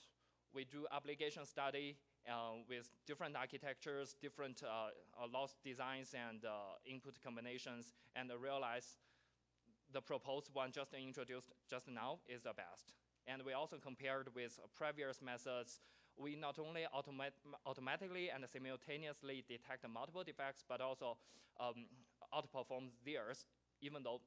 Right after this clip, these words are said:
they are focused on single, uh, defect detection. And, uh, acknowledgement,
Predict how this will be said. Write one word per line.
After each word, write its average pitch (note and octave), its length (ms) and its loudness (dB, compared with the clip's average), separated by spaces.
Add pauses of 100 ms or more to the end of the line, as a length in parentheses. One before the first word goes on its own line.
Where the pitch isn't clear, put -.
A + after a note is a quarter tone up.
(160)
they B2+ 80 0
are A#2 120 4
focused C3+ 360 -4
on A2+ 140 -2
single, C3+ 380 0 (420)
uh, A2 160 4 (280)
defect A2 280 -4 (140)
detection. G#2+ 400 -10 (880)
And, A2+ 320 -2
uh, G#2+ 140 -2 (280)
acknowledgement, C#3+ 760 -4